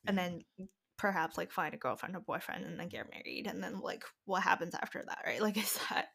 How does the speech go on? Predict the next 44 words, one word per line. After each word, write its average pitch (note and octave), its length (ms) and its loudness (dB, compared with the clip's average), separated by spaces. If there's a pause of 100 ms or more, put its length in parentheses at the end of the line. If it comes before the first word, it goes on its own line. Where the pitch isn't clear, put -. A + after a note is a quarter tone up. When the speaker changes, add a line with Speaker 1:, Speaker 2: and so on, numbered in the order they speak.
(160)
Speaker 1:
like, F#3+ 200 0
what G3+ 220 2
a-, - 60 4 (100)
all - 180 6
life F3 220 2
is F#3 140 -10
about? G#3 440 6 (320)
And A3 100 8
Speaker 2:
Yeah. - 0 -
Speaker 1:
then A3 140 10
I A3 80 10
think, A3+ 300 4
like, C4 360 8
at G3 260 8 (440)
wh-, G#3+ 220 4
where, G#3+ 240 10
like, F#3+ 240 2 (120)
we've G3+ 280 0
gained G3+ 320 4
some, B3+ 240 4
like, C4+ 160 4
work B3+ 240 8
experience, B3+ 640 4
had F#3 380 6
a A#3 80 4
couple A#3 360 6
relationships, A3+ 680 4
and A3+ 140 2
we're G3 120 2
like, F3 280 2
"Okay, G#3+ 340 2
like, F#3 200 2
so F#3+ 200 -2
what F3+ 200 0
do F3 80 0
we F3+ 140 -2
do F3 200 -6
<laughs> - 20 0
now?" F3 440 2
Like, - 280 0 (420)
because B3+ 480 10
that B3+ 260 12
linear G#3+ 400 4
progression, B3+ 1040 4